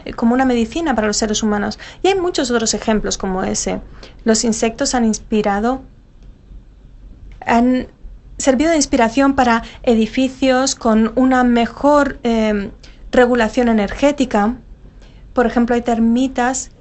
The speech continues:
que crean unos nidos que son impresionantes. Sí, sí, los he visto. Son preciosos, son preciosos esos nidos. Y reciclan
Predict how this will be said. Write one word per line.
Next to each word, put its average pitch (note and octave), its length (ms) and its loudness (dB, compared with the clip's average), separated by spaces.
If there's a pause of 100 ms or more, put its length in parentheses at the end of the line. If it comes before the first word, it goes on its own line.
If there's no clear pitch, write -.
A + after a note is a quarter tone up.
que A3+ 120 2
crean B3 300 2
unos B3 360 2
nidos A#3+ 720 2
que A#3 140 -2
son A#3 360 0 (100)
impresionantes. A3 1120 0 (560)
Sí, C4+ 320 0
sí, C#4 180 2
los G#3 200 2
he B3+ 60 2
visto. G#3 500 0 (720)
Son C#4+ 440 2
preciosos, B3 1300 0 (220)
son - 240 0
preciosos A#3 540 0
esos G#3+ 260 -2
nidos. G#3 340 0 (520)
Y B3+ 340 -2 (1600)
reciclan C4+ 920 2